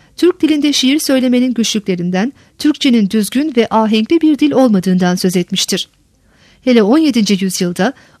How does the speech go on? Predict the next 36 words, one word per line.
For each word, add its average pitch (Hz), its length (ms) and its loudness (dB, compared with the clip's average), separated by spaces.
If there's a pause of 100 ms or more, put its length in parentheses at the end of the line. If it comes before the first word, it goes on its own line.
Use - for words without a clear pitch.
aruz 302 300 2
kalıplarının 269 600 0
artık 240 400 -2
en 294 100 -2
iyi 320 160 -2
bir 262 160 2
biçimde 208 480 0
ve 214 100 0
çok 330 240 -4
kolaylıkla 254 480 0
kullanıldığı 202 600 0
bir 180 180 -2
devirde 180 400 -2
bile 196 240 -2 (320)
aynı 320 280 0
düşüncede 294 420 -2
olan 247 280 2
bazı 277 280 0
şairlerin 233 540 0
bulunması 185 420 -2
hayli 277 320 -2
şaşırtıcıdır. 180 800 -6 (720)
Şair 339 560 2
ve 349 120 0
tezkireci 302 640 0
Riyazi, 202 580 0 (340)
Türkçenin 330 480 -2
pürüzlü 302 480 0
ve 247 160 2
rekaketli 247 680 0
bir 262 180 0
dil 247 120 2
olduğu 190 420 0
ve 294 80 0
aruza 233 280 0
uymadığı, 196 640 0